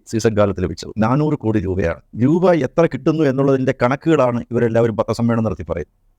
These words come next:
എന്നാൽ എന്തെങ്കിലും സൗകര്യം ചെയ്തു കൊടുത്തതിനെ പറ്റിയല്ല പറയുന്നത്. ഒന്ന് ആലോചിച്ച് നോക്കുക, പമ്പയിൽ, വിശാലമായി കിടക്കുന്ന പമ്പയിൽ ലക്ഷക്കണക്കിന് ആളുകൾ ഉച്ച സമയത്ത്, നട്ടുച്ച വെയിൽ സമയത്ത് നാലും അഞ്ചും മണിക്കൂർ അവരവിടെ തിക്കിലും തിരക്കിലും പെട്ട് നിൽക്കുകയാണ്. അവരെങ്ങോട്ട്, ഒരു മഴ വന്നാൽ അവരെങ്ങോട്ടേക്ക് കയറും?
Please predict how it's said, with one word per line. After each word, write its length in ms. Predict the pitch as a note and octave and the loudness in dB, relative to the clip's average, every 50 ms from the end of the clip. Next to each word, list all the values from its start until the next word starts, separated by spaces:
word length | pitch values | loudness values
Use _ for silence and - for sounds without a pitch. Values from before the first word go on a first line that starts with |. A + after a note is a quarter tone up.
| - - | -6 -2
എന്നാൽ 140 | A2+ C3 | 0 2
എന്തെങ്കിലും 300 | B2 A#2 A#2 C3+ C#3 D3+ | 2 2 2 0 0 0
സൗകര്യം 400 | C#3+ - B2+ B2+ C#3+ E3 F3+ F3+ | 0 0 0 2 4 4 2 2
ചെയ്തു 180 | C3 D3 D#3 D#3+ | 2 0 0 0
കൊടുത്തതിനെ 340 | E3 D#3 B2 C#3+ C#3+ C#3 C3+ | 0 -2 0 0 0 0 -2
പറ്റിയല്ല 360 | B2+ A#2+ - A2+ G2 F#2+ A2 | -4 -4 -2 -2 -2 0 -2
പറയുന്നത്. 500 | F#2 D2+ D#2+ - - _ _ _ - - | -2 -2 -6 -10 -12 _ _ _ -6 -4
ഒന്ന് 120 | A#2+ C3 | -2 0
ആലോചിച്ച് 340 | B2 B2+ C#3+ D#3+ E3 D#3+ E3 | 0 2 2 0 0 0 0
നോക്കുക, 280 | D3 C#3 A2 C3+ C3+ B2+ - _ _ | 0 0 2 2 2 0 0 _ _
പമ്പയിൽ, 580 | - G#2+ A#2+ C3 C3+ D3+ D3+ C#3 B2+ A#2 C#3 C3+ - - | -2 -2 0 0 0 2 2 2 0 -2 -4 -8 -6 -4
വിശാലമായി 600 | G#2+ G#2 B2+ B2+ C#3 D3 D3+ D3+ C#3 C#3 C3+ C#3 | -2 0 2 2 2 2 2 0 0 -2 -2 -2
കിടക്കുന്ന 360 | - - A#2+ - - - G2+ | -2 -2 -2 -2 -2 -2 -6
പമ്പയിൽ 480 | G2+ - G2 F#2 G2+ F#2+ G2 E2 - - - _ _ _ _ _ _ _ _ - | -4 -2 -2 -2 -2 -2 -2 -4 -4 -6 -16 _ _ _ _ _ _ _ _ 0
ലക്ഷക്കണക്കിന് 640 | A#2 B2 - - F3+ E3+ - E3 D#3+ D3+ - C#3+ A2+ | 0 0 2 2 0 0 2 0 -2 0 0 0 0
ആളുകൾ 440 | A2+ G#2 A2+ A#2+ G#2+ F#2 F#2+ F#2 F#2 _ _ _ _ _ | 0 0 0 0 -2 -2 -4 -8 -10 _ _ _ _ _
ഉച്ച 300 | B2+ C3 C3 - - - | -6 -6 -6 -4 0 0
സമയത്ത്, 580 | F#3 - D3 B2+ A2+ A2+ G#2+ F#2+ - A2+ G#2+ A2 | 2 2 2 2 2 2 -2 0 0 0 2 2
നട്ടുച്ച 420 | B2 B2+ - - F#3 E3+ - - | 2 0 0 2 0 2 2 2
വെയിൽ 280 | E3+ A2+ A2 A2+ A2 G#2+ | 0 2 0 0 -2 -4
സമയത്ത് 440 | G#2 - F#2 F2+ - - A#2+ B2 B2+ - | -4 -4 -6 -6 -2 -2 -2 -2 -2 -2
നാലും 320 | A#2 A#2+ C3+ D#3 E3 E3 | -2 0 2 2 4 4
അഞ്ചും 280 | D3+ C3+ C3 D3 C3 A2+ | 2 2 2 -2 -2 -2
മണിക്കൂർ 520 | G#2 G#2+ G#2 G#2+ - A#2 G#2 G2 G#2 A#2 - - | 0 -2 -2 -2 -2 -2 -2 0 -2 -2 -2 -2
അവരവിടെ 540 | - G#2+ A#2+ C3+ B2+ B2 B2+ A2+ B2+ C#3 C3+ - _ - | -2 0 2 2 2 0 0 0 0 0 -2 -4 _ -4
തിക്കിലും 360 | B2+ A#2 - - D#3+ D#3 D#3 C3+ | -4 -4 -2 2 2 2 2 2
തിരക്കിലും 500 | - B2+ A#2 B2+ - - C#3+ D3 C3 G#2+ | 2 2 0 0 0 -2 -2 0 0 0
പെട്ട് 280 | G#2+ - - G#2 F2 - _ - | -2 -4 -4 -6 -6 -6 _ -4
നിൽക്കുകയാണ്. 400 | G#2 G#2 - B2+ B2 G#2 F2+ - _ _ _ _ _ _ _ - | -4 -2 0 0 0 0 0 -2 _ _ _ _ _ _ _ -2
അവരെങ്ങോട്ട്, 400 | A#2 C3 B2+ C3 D3+ E3 C#3 B2 | 0 0 2 2 0 0 0 0
ഒരു 120 | C#3 D#3 | 0 0
മഴ 200 | C#3 C3 B2+ D3+ | 2 2 2 2
വന്നാൽ 200 | F3 D3+ C#3 C#3+ | 2 0 0 0
അവരെങ്ങോട്ടേക്ക് 460 | C3+ B2 A#2+ A#2+ B2+ B2+ C3+ C3 G2 | 0 0 0 -2 -2 -2 -4 -4 -4
കയറും? 180 | G2 A2 A2 | -4 -8 -10